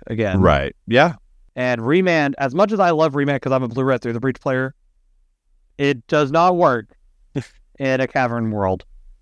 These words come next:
Speaker 2: No. Right. It's
Speaker 1: So
Speaker 2: two-mana cycle.
Speaker 1: Yeah. So we'll, we'll see. Um, that's really all I had, honestly. Um, I, I,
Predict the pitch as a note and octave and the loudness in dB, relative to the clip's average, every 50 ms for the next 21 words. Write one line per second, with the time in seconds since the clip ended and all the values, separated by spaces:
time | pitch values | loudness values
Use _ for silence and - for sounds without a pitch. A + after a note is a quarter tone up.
0 | _ - - G#2+ G#2+ G2 E2 C#2+ B1+ B1+ G1+ G1+ - - - - - - - - | _ -6 0 2 2 4 2 2 0 -4 -8 -10 -16 -20 -20 -20 -20 -20 -12 -6
1 | F#2+ F2+ D#2+ C#2+ C2+ A#1+ - - _ _ - - - - - - - G#2 - A2+ | -4 -2 -2 -2 -4 -6 -8 -10 _ _ -20 -20 -20 -20 -12 -8 -4 0 4 4
2 | G#2+ G#2 G2+ G#2 F#2+ F2+ - - F2+ E2 - - D2 C2 B1 - - _ _ _ | 4 6 4 2 0 0 0 -2 -2 -2 -2 -4 -6 -8 -8 -10 -12 _ _ _
3 | _ _ - C3+ B2+ A2+ G#2+ G2 F#2+ F#2+ - _ _ _ - F3+ F#3 F#3 F3 F3 | _ _ -6 -2 -2 0 0 -2 -4 -8 -12 _ _ _ 0 2 2 4 2 2
4 | G3 A3+ A3+ G#3+ A#3+ B3+ B3 - - G3+ F3+ F3+ F3+ - _ - D#3 D#3+ D#3 D#3 | 2 0 0 0 0 -2 -2 -2 -2 -2 0 0 -2 -6 _ -4 -4 -2 -2 -2
5 | D3 C#3+ C3+ C3 C3 - _ _ _ _ _ _ _ _ _ _ - - F3+ F3+ | -4 -4 -6 -8 -10 -12 _ _ _ _ _ _ _ _ _ _ -6 -4 -4 -2
6 | - G#3+ G#3+ G#3+ G3+ F#3+ F#3+ F#3 F3+ E3 E3+ E3 D#3+ E3+ F3 _ _ _ _ _ | 0 0 0 2 2 2 2 0 0 0 0 -2 -2 -4 -6 _ _ _ _ _
7 | - - C3 C3+ C3+ C3 - - D3 C3 C3 C#3 C#3 _ _ _ _ _ _ _ | -10 -4 -2 -2 -2 -2 -4 -2 -2 -2 -2 -4 -6 _ _ _ _ _ _ _
8 | _ _ _ _ _ - B2+ B2 B2 A#2+ A#2 A2+ A2 G#2+ G2+ _ _ _ _ _ | _ _ _ _ _ -6 -2 0 0 0 0 -2 -4 -10 -14 _ _ _ _ _
9 | _ _ _ _ _ _ _ _ _ _ _ _ _ _ _ _ _ _ _ _ | _ _ _ _ _ _ _ _ _ _ _ _ _ _ _ _ _ _ _ _
10 | _ - C3 C3+ C3+ C3+ - B2 C3 C3+ C3 C3 | _ -4 0 0 0 0 0 0 0 2 2 0